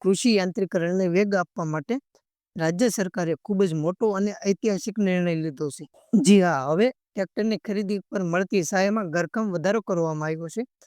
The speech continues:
અને આ નિર્ણયથી લાખો ખેડૂતોને સીધો ફાયદો થશે. તો ચાલો આ નિર્ણય વિશે વિગતવાર જાણીએ. નમસ્કાર મિત્રો, આપનું સ્વાગત છે ગુજરાત અપડેટ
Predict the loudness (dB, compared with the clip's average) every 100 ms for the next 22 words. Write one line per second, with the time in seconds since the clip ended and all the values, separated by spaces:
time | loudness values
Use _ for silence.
0 | _ _ _ -12 -4 2 4 4 4 2
1 | 0 -2 -4 0 0 0 0 0 0 0
2 | -2 -2 -2 0 0 2 0 2 0 0
3 | -4 -6 -10 -20 -20 _ -4 0 2 0
4 | 0 0 2 2 0 0 -2 -6 -4 0
5 | 0 0 -2 0 0 0 0 -2 -10 _
6 | _ 0 4 6 4 2 0 0 -2 -2
7 | -2 -2 -4 -4 -4 -2 -2 -4 -4 -2
8 | 2 2 0 -6 -6